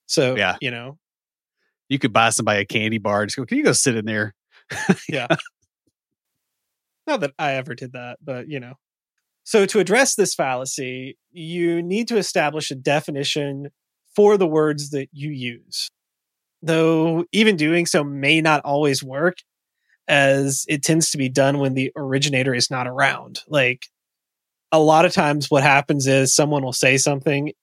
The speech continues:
Speaker 1: and then the response to it, it's not a back and forth argument. It's a, "Oh, well, they said this and this is what they meant." You just have to point out,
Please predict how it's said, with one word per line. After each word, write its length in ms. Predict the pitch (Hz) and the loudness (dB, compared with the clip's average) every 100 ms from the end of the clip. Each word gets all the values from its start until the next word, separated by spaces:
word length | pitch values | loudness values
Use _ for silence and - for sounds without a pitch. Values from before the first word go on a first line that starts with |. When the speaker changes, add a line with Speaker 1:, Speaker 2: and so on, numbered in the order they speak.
| - | -2
Speaker 1:
and 220 | 139 131 | -2 2
then 460 | 143 135 131 131 135 _ _ _ _ _ _ _ _ _ - | 2 4 2 -2 -10 _ _ _ _ _ _ _ _ _ -8
the 100 | 143 | -4
response 640 | 131 - - 151 151 - | -2 0 2 2 2 0
to 200 | - 147 | 0 0
it, 220 | 135 131 - _ | 0 -2 -6 _
it's 180 | 156 135 | -8 0
not 200 | 160 147 | 2 4
a 60 | 135 | 2
back 340 | 143 135 131 | 2 2 2
and 160 | 131 - | -6 -4
forth 260 | 143 127 | -4 -2
argument. 480 | 139 135 131 120 123 - | -2 -4 -6 -10 -12 -8
It's 240 | 131 - | -8 -4
a, 320 | 127 120 120 - 185 | -4 -4 -8 -8 2
"Oh, 200 | 196 147 | 2 4
well, 200 | 143 139 | 0 2
they 220 | 170 220 | 4 4
said 300 | - 151 143 | 4 0 4
this 240 | 160 151 | 2 2
and 100 | 131 | 0
this 140 | 180 170 | 0 0
is 140 | 143 | -2
what 140 | 139 | -2
they 140 | 131 120 | -4 -4
meant." 360 | 147 165 131 - _ _ _ _ _ _ _ | 2 2 2 -6 _ _ _ _ _ _ _
You 160 | 151 151 | -6 -2
just 200 | 165 170 | 0 2
have 200 | 135 - | 2 0
to 640 | - 131 135 131 135 135 _ _ _ _ _ _ _ | -4 -4 -6 -10 -14 -18 _ _ _ _ _ _ _
point 280 | - 147 139 | 0 2 2
out, 300 | 131 127 | 2 2